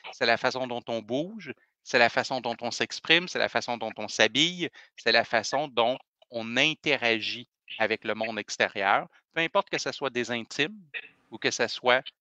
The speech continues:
des gens qu'on ne connaît pas du tout. C'est donc notre apparence. Ce qui veut dire que le fameux candidat qui vient te voir pour une offre d'emploi,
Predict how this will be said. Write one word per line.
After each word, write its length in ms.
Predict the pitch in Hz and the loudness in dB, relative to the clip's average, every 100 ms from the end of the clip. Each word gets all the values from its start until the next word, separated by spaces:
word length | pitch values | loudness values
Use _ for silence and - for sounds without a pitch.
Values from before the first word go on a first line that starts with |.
| - | -8
des 120 | 117 107 | -4 0
gens 220 | 123 123 - | 2 2 -2
qu'on 100 | 113 | -6
ne 120 | 101 - | -4 -4
connaît 200 | 104 104 | -4 -4
pas 160 | 113 | -6
du 220 | 104 101 - | -6 -10 -16
tout. 160 | _ _ _ - | _ _ _ -6
C'est 180 | 117 | -4
donc 220 | 107 117 - | -2 -2 -4
notre 260 | 113 - - | -8 -10 -4
apparence. 880 | 123 120 117 104 101 92 90 - - _ - _ - | -4 2 2 2 -2 -12 _ -12 -12 _ -20 _ -14
Ce 100 | - | -2
qui 100 | 131 | 2
veut 140 | 127 | 2
dire 240 | 123 196 | 4 0
que 80 | - | 0
le 100 | 151 | -2
fameux 300 | 120 131 139 | 2 2 2
candidat 520 | 196 165 131 113 135 139 | 0 0 -2 2 2 2
qui 140 | - | -2
vient 200 | 117 117 | -6 -6
te 40 | 101 | -4
voir 420 | 110 151 226 117 | 2 2 2 0
pour 220 | - 110 | -4 -6
une 120 | 117 | 0
offre 180 | 123 113 | 2 4
d'emploi, 460 | 117 101 - 117 | 2 0 -4 0